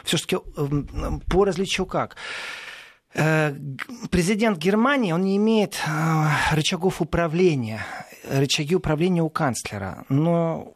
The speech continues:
он имеет именно репрезентативные функции, поэтому подра-, поздравление от президента Германии считается более важным, чем от канцлера. Так есть. Э, и да, президент назначает вроде бы как канцлера, а потом руки умывает. Другими словами, такой, знаете, аксакал,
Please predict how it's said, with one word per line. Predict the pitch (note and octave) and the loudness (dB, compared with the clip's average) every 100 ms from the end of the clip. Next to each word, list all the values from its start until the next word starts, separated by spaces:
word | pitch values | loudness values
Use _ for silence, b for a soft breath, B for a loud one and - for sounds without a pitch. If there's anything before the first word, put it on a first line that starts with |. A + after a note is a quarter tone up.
| - | 0
он | G#3 A3 | 2 0
имеет | E3+ D3+ F#3 E3 | 0 -2 -2 0
именно | E3+ D#3+ | 0 2
репрезентативные | D3+ D#3 E3 D#3+ E3 - C#3+ B2+ C3 | 0 -2 -2 0 -2 -2 0 0 0
функции, | - C4 - D#3 | 2 2 2 -2
поэтому | B2+ D3 D#3+ E3 D#3+ | 0 0 0 0 -2
подра-, | D#3+ D3 E3 D#3 | -2 0 0 0
поздравление | D3 C#3 F3 F3 D#3 C#3 | -2 0 0 2 0 -2
от | |
президента | - C#3 E3 D#3 | -4 -2 -2 -2
Германии | C#3 D#3 G#3+ C4+ E3+ | 0 0 2 0 0
считается | - - G3 G3 D3+ | -2 0 -2 -2 -6
более | C3+ E3+ D#3+ | 0 2 4
важным, | C#3 E3 E3+ C#3+ | 2 0 0 -6
чем | - D3+ | -6 -4
от | D3+ | -4
канцлера. | - C3 A2 - F2 E2 B B - | -2 -2 -2 -6 -6 -6 B B -4
Так | F3 F3 E3 | -2 -2 -6
есть. | C#3 F2+ - B B B B - - | -4 -4 -10 B B B B -14 -2
Э, | C3+ C3+ C3+ C#3 C3+ C3+ C3 - | 2 4 2 2 2 2 0 -4
и | D#3+ D#3 | 0 2
да, | C#3+ A3+ | 2 0
президент | B3+ F3 D#3 D#3 G3 G#3+ - - | 0 -2 -2 -2 0 -2 -6 -2
назначает | D#3+ D3+ G3 - A3 E3+ - | 0 2 2 2 2 0 0
вроде | D3+ B2+ | -2 -2
бы | A#2+ C3+ | -4 -4
как | D#3+ | -4
канцлера, | - C#4 - F3+ | 0 0 0 -2
а | E3+ | -2
потом | A3 C#4+ G3 | -2 2 2
руки | G3 D#3 - | 4 2 0
умывает. | B2+ A#2 A2+ | 0 0 -4
Другими | E3 F#3 D#4 D#4+ | -6 -4 -2 0
словами, | F#3 - G3 F#3 D#3+ | 0 0 0 0 -2
такой, | - D#3 | -4 -4
знаете, | D#3 G3+ - | 0 0 0
аксакал, | - E3+ - D3 - A#3 A#3 | -4 -4 -2 -4 -4 -2 -2